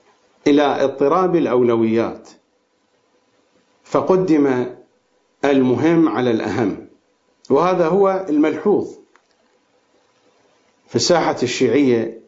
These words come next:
إن كان على المستوى العقائدي،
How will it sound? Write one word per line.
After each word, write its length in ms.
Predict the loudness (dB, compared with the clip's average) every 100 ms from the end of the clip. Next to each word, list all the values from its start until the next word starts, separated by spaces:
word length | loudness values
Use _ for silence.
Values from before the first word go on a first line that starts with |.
| _ -2
إن 140 | -2
كان 280 | 0 0 0
على 560 | -2 -2 -2 -2 -4 -10 -20 _ _ _ _ _ _ _ _ _
المستوى 420 | 0 0 2 2
العقائدي، 840 | 2 -2 -2 -2 -2 -2 -4 -6